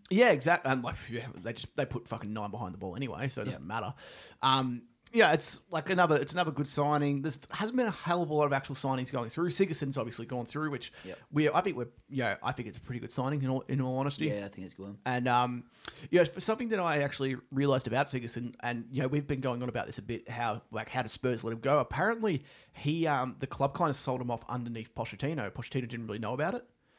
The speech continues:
Speaker 1: And it kind of happened one day, and it, no, Poch was like, "Oh, well, he was a good player. Like, I kinda wanted him."
Speaker 2: Oh, really?
Speaker 1: Yeah, like, it was just kinda like, 'cause Poch was pretty new at the time,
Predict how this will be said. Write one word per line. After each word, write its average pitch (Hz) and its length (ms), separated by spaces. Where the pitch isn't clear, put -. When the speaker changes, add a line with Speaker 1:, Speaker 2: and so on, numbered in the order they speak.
Speaker 1:
And 107 120
it 113 80
kind 123 220
of 104 180
happened 113 540
one 107 220
day, 127 260
and 107 80
it, - 140
no, 120 160
Poch - 260
was 110 100
like, 120 140
"Oh, 120 280
well, 117 140
he 131 60
was 117 100
a - 40
good 120 120
player. 127 320
Like, 113 140
I 117 40
kinda 117 180
wanted 131 240
him." 143 180
Speaker 2:
Oh, 139 180
really? 117 340
Speaker 1:
Yeah, 185 240
like, 160 180
it 151 40
was 147 160
just - 140
kinda 160 200
like, 143 120
'cause 139 140
Poch 147 220
was 123 100
pretty 135 200
new 127 160
at 123 60
the - 80
time, 135 400